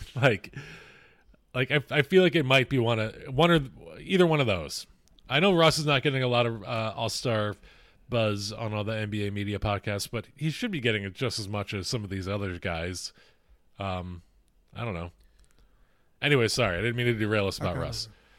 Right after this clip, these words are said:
Speaker 2: No,
Speaker 1: Andre
Speaker 2: no,
Speaker 1: Drummond
Speaker 2: no,
Speaker 1: can
Speaker 2: no.
Speaker 1: fix
Speaker 2: No,
Speaker 1: the
Speaker 2: you're right.
Speaker 1: Wizards.
Speaker 2: So this is what I think, but now we finally get some dubs, and I'm like, "Fuck it, we don't even need,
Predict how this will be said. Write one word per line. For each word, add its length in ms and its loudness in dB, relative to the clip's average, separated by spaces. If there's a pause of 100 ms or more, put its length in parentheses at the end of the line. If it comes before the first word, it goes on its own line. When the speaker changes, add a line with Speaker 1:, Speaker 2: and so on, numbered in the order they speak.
(320)
Speaker 2:
No, 140 2
Speaker 1:
Andre 200 10
Speaker 2:
no, 40 6
Speaker 1:
Drummond 280 8
Speaker 2:
no, 40 4
Speaker 1:
can 100 4
Speaker 2:
no. 80 -2
Speaker 1:
fix 320 2
Speaker 2:
No, 100 2
Speaker 1:
the 80 2
Speaker 2:
you're 100 2
right. 100 4
Speaker 1:
Wizards. 380 -2 (1600)
Speaker 2:
So 240 0
this 200 0
is 140 -10
what 160 0
I 120 2
think, 340 -4 (120)
but 200 -6
now 600 0 (440)
we 220 -4
finally 440 -6
get 180 -4
some 180 -6
dubs, 680 -2
and 100 -6
I'm 140 -4
like, 220 -6
"Fuck 300 -6
it, 140 -10
we 120 -8
don't 160 -8
even 240 -12
need, 240 -10